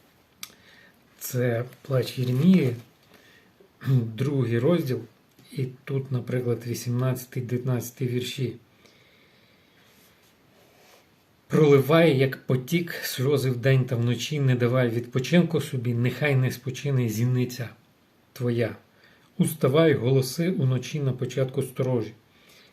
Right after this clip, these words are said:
Виливай своє серце, мов воду, навпроти обличчя Господнього. Підійми ти до нього долоні свої за душу своїх немовлят, що від голоду мліють на розі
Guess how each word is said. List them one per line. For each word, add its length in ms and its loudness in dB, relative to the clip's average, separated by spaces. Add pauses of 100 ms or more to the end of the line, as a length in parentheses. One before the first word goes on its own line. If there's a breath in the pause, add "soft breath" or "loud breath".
Виливай 400 6
своє 300 2
серце, 500 -2
мов 260 -2
воду, 360 -2 (580 soft breath)
навпроти 440 0
обличчя 440 0
Господнього. 600 -6 (180)
Підійми 500 2
ти 140 -4
до 120 -2
нього 300 -2
долоні 540 4 (1040 loud breath)
свої 500 -2
за 180 0
душу 440 -2
своїх 400 -4
немовлят, 580 0 (560 soft breath)
що 220 -4
від 160 -2
голоду 420 2
мліють 480 -2
на 120 -2
розі 420 0